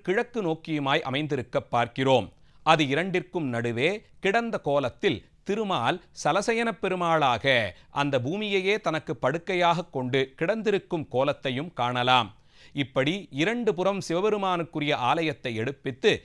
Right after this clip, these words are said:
நடுவே கிடந்த இடத்தில் திருமால் கிடந்த கோலத்திலே காட்சி தரக்கூடிய அந்த திருத்தலத்தை தான் நாம் கடற்கரை கோயில் என்று அழைக்கிறோம். அது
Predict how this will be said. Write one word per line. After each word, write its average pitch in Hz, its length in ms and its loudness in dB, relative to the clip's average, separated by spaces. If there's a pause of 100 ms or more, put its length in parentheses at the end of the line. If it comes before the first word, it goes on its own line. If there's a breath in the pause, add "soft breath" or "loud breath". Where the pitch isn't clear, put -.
(220 soft breath)
நடுவே 202 440 2
கிடந்த 185 400 -2
இடத்தில் 135 480 -2 (280 soft breath)
திருமால் 220 460 0
கிடந்த 190 380 -2
கோலத்திலே 180 640 0
காட்சி 143 340 -2
தரக்கூடிய 123 680 -2 (340 soft breath)
அந்த 185 340 -2
திருத்தலத்தை 151 680 -4
தான் 135 300 0 (180 soft breath)
நாம் 131 320 0
கடற்கரை 202 640 -2
கோயில் 147 480 -4
என்று 127 280 -4
அழைக்கிறோம். 123 640 0 (520 soft breath)
அது 139 240 4